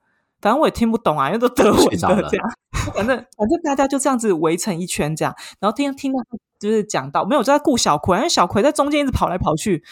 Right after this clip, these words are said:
Speaker 1: 然后我就听，就听完了之后呢，OK，好，就开始拆，然后就拆礼物啊，然后拆，拆，拆，拆，拆，拆完了之后呢，又继续，就大家又坐回圆圈这样子，
Speaker 2: 啊。
Speaker 1: 然后他再继续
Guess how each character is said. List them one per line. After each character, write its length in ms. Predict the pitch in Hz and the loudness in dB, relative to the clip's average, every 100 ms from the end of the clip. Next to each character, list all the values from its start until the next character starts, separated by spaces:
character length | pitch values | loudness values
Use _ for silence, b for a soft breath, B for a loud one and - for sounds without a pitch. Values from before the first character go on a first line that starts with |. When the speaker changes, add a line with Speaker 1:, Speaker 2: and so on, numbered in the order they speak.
| B B B - | B B B -8
Speaker 1:
然 140 | 185 | -8
后 420 | 190 269 233 185 - - | -2 0 0 0 -6 -4
我 100 | 165 | -2
就 80 | |
听， 240 | 214 254 214 | -2 -4 -2
就 140 | 240 | -2
听 200 | 226 247 | -2 -2
完 140 | 247 165 | -2 0
了 100 | 160 | -2
之 160 | - | -2
后 220 | 202 214 | -2 -2
呢， 140 | 175 156 | -2 -4
OK， 320 | - - 165 | -6 -6 -6
好， 180 | 160 139 | -4 -6
就 160 | 139 190 | -4 -6
开 160 | 190 | -4
始 80 | 185 - | -6 -8
拆， 200 | - 160 170 b - | -10 -8 -8 b -6
然 120 | 190 | -2
后 80 | 226 | 0
就 100 | 262 | 0
拆 240 | 247 240 | 0 0
礼 180 | 254 190 | 2 2
物 180 | 202 202 | 2 2
啊， 300 | 190 170 170 | 2 2 2
然 100 | 175 | 2
后 80 | 208 | 0
拆， 160 | 233 | 0
拆， 140 | 214 214 | 0 0
拆， 120 | 208 | 0
拆， 140 | 196 | -2
拆， 200 | 196 190 190 B B | 0 -2 -4 B B
拆 220 | - 254 | -4 0
完 140 | 240 165 | 0 0
了 100 | 170 | -2
之 160 | - | -2
后 240 | 202 247 208 | -2 0 0
呢， 340 | 190 175 180 - _ _ _ | 2 0 -2 -8 _ _ _
又 100 | 262 | -2
继 200 | 269 285 | 0 2
续， 400 | 202 247 190 - - | 2 4 2 0 -4
就 120 | 240 | 0
大 120 | 254 | 2
家 60 | 233 | 2
又 60 | 220 | 2
坐 160 | 247 | 0
回 200 | 208 156 | 0 0
圆 200 | 156 147 | 0 2
圈 100 | 359 | 4
这 60 | 233 | 4
样 120 | 143 | 2
子， 220 | 160 - | -6 -10
Speaker 2:
啊。 20 | 143 _ - | -12 _ -8
Speaker 1:
然 100 | 190 | -6
后 60 | 208 | -2
他 80 | |
再 100 | 285 | 0
继 200 | 311 - | 0 0
续 160 | 262 269 | 2 2